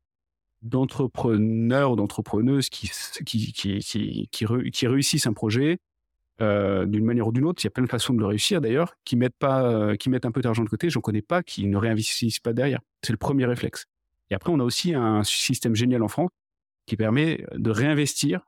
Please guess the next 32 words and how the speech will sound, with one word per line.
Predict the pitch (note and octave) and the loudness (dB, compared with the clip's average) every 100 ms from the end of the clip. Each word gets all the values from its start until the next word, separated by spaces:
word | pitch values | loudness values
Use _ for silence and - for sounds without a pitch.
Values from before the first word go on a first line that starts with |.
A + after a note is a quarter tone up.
| _ _ _ _ _ - | _ _ _ _ _ -6
qui | C3 | -2
incite | B2+ D#3+ F#3+ F3+ - | 0 0 0 -2 -6
fiscalement | - D3+ - B2 C3 C3 | -2 -2 0 2 2 2
à | |
réinvestir, | A#2 A2+ A2+ - D#3+ - _ _ _ _ _ - | 2 2 0 -2 -2 -4 _ _ _ _ _ -2
euh, | G2+ F#2+ F#2 G2 G2+ - - G1+ - - - G1+ - - - - - - - - | 0 2 2 0 -2 -4 -4 -4 -6 -6 -4 -4 -4 -4 -6 -6 -10 -10 -10 -8
qui | - | -6
s'a-, | A#2 A2+ | -2 -2
qui, | - A#2+ - | -2 -2 -2
alors | G#2 G#2 | -2 -2
je | |
me | G#2+ | -2
rappelle | G#2 | -4
plus | G#2+ - | -4 -2
exactement | A2+ G#2 A#2 A2 | -2 -2 -2 -2
du, | A2 G2+ F2+ | 0 0 0
du, | G2 - | -2 -4
du | - G#2 | -4 -2
terme, | D3 F3 | 0 2
mais | B2 | 2
en | G2+ | 2
gros, | A#2 E3 | 2 2
on | C3+ | 2
a | G2 | 2
la | G#2 | 2
capacité, | - - A2+ A#2+ F3 | -2 -4 -4 -2 0
euh, | G3+ A2 G2+ | 0 0 2
donc | G2+ G2+ | 0 0
moi, | A2+ A#2 | -2 0
j'ai | A2+ | 0
fait | G2+ B2 | -2 -2
une, | A2+ G2+ F#2 F#2+ | -2 -2 -4 -4